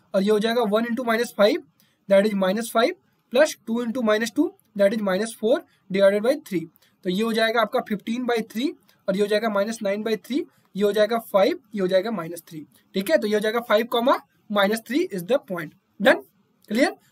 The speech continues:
तो बिल्कुल सही है, ये one is to two, मतलब कौन सा point होगा? पी वाला ही point होगा। चलिए, अब आ गया आपका session और reasoning वाला question, इसको भी देख लेते हैं।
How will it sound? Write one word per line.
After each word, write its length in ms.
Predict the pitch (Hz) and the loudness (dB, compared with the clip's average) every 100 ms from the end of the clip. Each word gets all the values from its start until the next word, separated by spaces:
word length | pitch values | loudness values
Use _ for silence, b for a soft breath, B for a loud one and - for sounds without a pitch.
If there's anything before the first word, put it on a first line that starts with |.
| _ | _
तो 140 | 185 185 | -2 -2
बिल्कुल 280 | 208 220 294 | -2 -2 2
सही 220 | 277 285 | 4 4
है, 80 | 320 | 2
ये 80 | |
one 200 | 254 220 | 0 0
is 60 | 233 | -2
to 120 | 285 | -4
two, 140 | - 311 | -2 -2
मतलब 180 | 240 240 | -2 -4
कौन 180 | 226 220 | -4 -2
सा 80 | |
point 260 | 247 240 233 | -2 -2 -4
होगा? 140 | 240 | -6
पी 200 | 320 214 | -6 -4
वाला 200 | 175 175 | -4 -4
ही 120 | 175 294 | -6 -8
point 320 | 170 151 - | -10 -12 -16
होगा। 260 | 143 139 - _ _ _ _ | -20 -20 -20 _ _ _ _
चलिए, 400 | - 131 - - - _ _ _ _ _ _ _ _ _ _ _ _ _ 262 | -14 -14 -16 -20 -20 _ _ _ _ _ _ _ _ _ _ _ _ _ 0
अब 100 | 269 | 2
आ 100 | 254 | 4
गया 180 | 269 240 | 4 4
आपका 200 | 202 269 | 2 0
session 440 | 233 190 208 214 | 0 -2 -2 -2
और 100 | 240 | -4
reasoning 360 | 185 175 202 233 | -6 -6 -6 -6
वाला 140 | 240 | -6
question, 280 | 240 233 349 - _ | -8 -10 -12 -16 _
इसको 220 | 185 - | -12 -8
भी 80 | 196 | -6
देख 200 | 214 226 | -6 -6
लेते 220 | 226 220 | -10 -12
हैं। 100 | 247 | -16